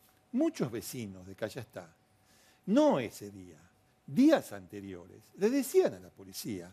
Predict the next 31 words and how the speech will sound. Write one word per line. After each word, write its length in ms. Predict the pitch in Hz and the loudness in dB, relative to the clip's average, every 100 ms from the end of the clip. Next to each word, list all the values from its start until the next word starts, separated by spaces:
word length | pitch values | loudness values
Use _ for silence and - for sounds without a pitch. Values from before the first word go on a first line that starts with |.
| - _ _ 107 101 | -20 _ _ -18 0
de 120 | 151 | 2
su 280 | - 220 214 | 2 -2 -2
provincia, 800 | 147 117 110 85 - 101 104 147 _ _ _ _ _ _ _ - | 0 0 -2 -8 -14 -12 -12 -12 _ _ _ _ _ _ _ -12
¿eh? 140 | 170 - | -12 -10
Los 140 | 107 101 | -8 -2
vecinos 440 | 110 233 247 180 | 0 2 4 4
de, 80 | 131 - | 0 -4
de 80 | 110 | -6
Santa 300 | - 101 113 | -6 -4 2
Fe, 140 | 214 | 4
de 80 | 143 | 4
Callastá, 340 | 143 160 156 | 0 0 0
le 100 | 135 | 0
decían 300 | 123 254 254 | 0 2 2
a, 80 | 175 | 2
a 140 | - 110 | 2 -2
la 80 | |
policía 180 | 117 185 | 0 -2
de 60 | - | -2
su 100 | 185 | 0
provincia, 420 | 165 127 98 117 - - _ | 0 0 -2 -10 -10 -20 _
"Che, 160 | - 175 | 2 4
loco, 260 | 214 185 | 4 2
tengo 220 | 214 220 | 0 0
que 80 | 175 | 4
ir 60 | 185 | 2
al 100 | 101 | 2
campo, 480 | 113 101 85 95 - _ | -2 -8 -10 -20 -20 _
tengo 140 | 202 190 | -2 0
que 80 | |
laburar, 440 | 156 92 92 107 | 0 -2 -6 -6